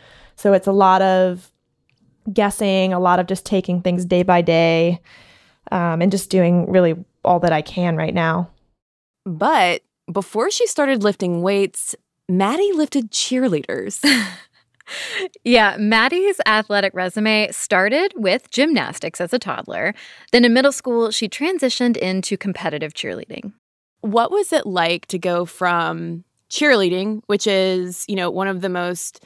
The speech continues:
Speaker 2: stereotypically girly sports, to weightlifting, one of the most stereotypically bro sports?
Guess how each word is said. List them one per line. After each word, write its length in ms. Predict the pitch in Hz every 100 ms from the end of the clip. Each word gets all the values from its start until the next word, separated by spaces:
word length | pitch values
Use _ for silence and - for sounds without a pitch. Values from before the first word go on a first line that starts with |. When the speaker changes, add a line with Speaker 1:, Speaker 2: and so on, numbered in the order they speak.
| _ _ _ -
Speaker 2:
stereotypically 1300 | - - 202 202 202 202 202 196 185 196 185 175 175 -
girly 460 | 170 180 180 185 190
sports, 920 | - - 147 156 220 - - - - _ _ _ -
to 840 | - 220 190 190 185 180 180 180 _ _ 175
weightlifting, 1120 | 175 226 262 170 156 - 147 147 156 190 202 - _ _
one 140 | 190 196
of 60 |
the 60 | 208
most 280 | 214 220 -
stereotypically 1000 | 240 254 262 240 294 285 - 311 311 -
bro 320 | 339 349 370
sports? 800 | 330 - 202 196 190 190 - -